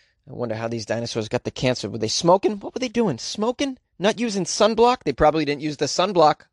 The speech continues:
I'll bet. The article goes on to explain exactly how they found the cancer, and it was in a broken leg bone. And they found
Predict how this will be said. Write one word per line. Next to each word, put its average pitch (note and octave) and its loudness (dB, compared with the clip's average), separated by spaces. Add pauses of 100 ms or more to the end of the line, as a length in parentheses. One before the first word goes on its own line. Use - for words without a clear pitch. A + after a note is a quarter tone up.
I'll C3+ 2
bet. D#3+ 2 (1200)
The C3 -2
article F3+ 4
goes E3 4
on D#3+ 2
to B2+ -8
explain C#3 -6
exactly B2 -4
how C#3 2
they B2 -4
found C3+ -4
the A2+ -6
cancer, C3+ -6
and B2+ -4
it A#2 -6
was C#3 -4
in G3 -2
a F#3 -2
broken D#3 2
leg D3+ 2
bone. G#2 -4 (760)
And A#2 -8
they A#2 -4
found B2+ -2